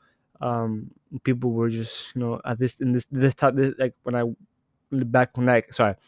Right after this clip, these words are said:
when I went back, this is before I went to, um, freshman, right? I was happy. I was people that loved me and shit, like, friends and stuff. And then, you know, I moved and all that.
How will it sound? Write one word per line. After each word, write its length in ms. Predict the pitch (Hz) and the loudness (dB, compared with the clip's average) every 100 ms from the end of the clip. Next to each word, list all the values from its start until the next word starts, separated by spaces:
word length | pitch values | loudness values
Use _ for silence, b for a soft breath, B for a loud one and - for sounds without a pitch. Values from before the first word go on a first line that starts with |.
| b b b - | b b b -2
when 120 | 135 | 4
I 40 | |
went 180 | 139 139 | 6 6
back, 200 | 127 131 | 6 6
this 160 | 160 180 | 4 4
is 80 | 185 | 2
before 600 | 135 - 175 165 147 139 | -2 6 10 12 10 8
I 80 | |
went 260 | 135 143 131 | 4 2 0
to, 280 | - 131 123 | -4 -2 0
um, 560 | 120 117 113 110 107 107 | 0 0 -2 -4 -6 2
freshman, 380 | 156 147 - 101 | 2 2 -4 -2
right? 160 | 120 | 0
I 60 | 113 | 0
was 120 | 113 | -2
happy. 400 | - 127 123 123 | 2 2 2 0
I 40 | |
was 120 | 117 - | -2 -4
people 300 | - 117 117 | -8 -4 -2
that 240 | 110 - | -4 -4
loved 220 | 117 113 | -4 -4
me 120 | 117 | -4
and 100 | 113 | -6
shit, 200 | 107 - | -8 -14
like, 100 | 117 110 | -14 -16
friends 300 | - 131 127 | -4 0 0
and 80 | 120 | 0
stuff. 300 | 117 123 117 _ b b b b - | -2 -2 -2 _ b b b b -4
And 160 | 117 | 0
then, 320 | 127 127 123 120 | 4 4 2 0
you 60 | |
know, 140 | 120 117 | 0 2
I 40 | |
moved 400 | 113 127 135 127 | 6 8 6 6
and 100 | 123 | 2
all 140 | 123 | 4
that. 240 | 120 120 | 4 2